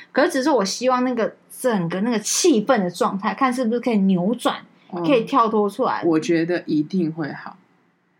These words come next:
Speaker 2: 我现在直接告诉你。
Speaker 1: 深信不疑，信念嘛，信念，
Speaker 2: 对，
Speaker 1: 可以。
Speaker 2: 真的是一定会好。
Speaker 1: 好，
Speaker 2: 然后，
Speaker 1: 我努力，好不好？
Speaker 2: 嗯，诶，你知道你不是有一句话就是“不经一事不长一智”，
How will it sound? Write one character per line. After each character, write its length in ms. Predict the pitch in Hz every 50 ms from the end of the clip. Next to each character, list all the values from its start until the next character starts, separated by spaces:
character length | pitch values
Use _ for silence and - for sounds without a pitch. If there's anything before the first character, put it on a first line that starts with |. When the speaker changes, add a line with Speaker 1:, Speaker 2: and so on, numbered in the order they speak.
| _ _ -
Speaker 2:
我 120 | - 151
现 140 | 160 175 185
在 80 | 180 170
直 100 | 165 151
接 140 | 143 139 139
告 180 | 151 139 139
诉 160 | 143 - -
你。 60 | - -
Speaker 1:
深 180 | 226 226 233
信 240 | 233 - 247 208 202
不 120 | 190 214
疑， 100 | 196 - -
信 300 | - - 240 214 202 202
念 160 | 208 185 165
嘛， 160 | 170 - 190
信 220 | - - 202 180 175
念， 160 | 147 131 160
Speaker 2:
对， 80 | 175
Speaker 1:
可 120 | - - 190
以。 40 | 214
Speaker 2:
真 100 | - 180
的 80 | 170
是 100 | - 180
一 120 | 160 151 139
定 180 | 143 135 143
会 100 | 147 139 -
好。 180 | - - - - - - - _ -
Speaker 1:
好， 200 | - - 185 170
Speaker 2:
然 100 | 185 226
后， 100 | 277 311
Speaker 1:
我 60 | 277 214
努 160 | 214 190 185
力， 200 | 185 190 175 165
好 100 | 170 165
不 80 | 160 160
好？ 120 | 165 160
Speaker 2:
嗯， 100 | - 208
诶， 40 | 240
你 120 | 214 175
知 80 | 165 214
道 100 | 233 226
你 120 | 175 135
不 100 | 131 165
是 80 | 175 233
有 80 | 208
一 60 | 151 139
句 100 | 165 185
话 80 | 185
就 100 | 185 190
是 180 | 185 185 180 180 - -
“不 100 | - 202
经 220 | 196 190 - 185 180
一 100 | 151 143
事 160 | 147 - 175
不 140 | 180 185 175
长 180 | 165 170 - -
一 160 | - - - -
智”， 240 | - - 147 -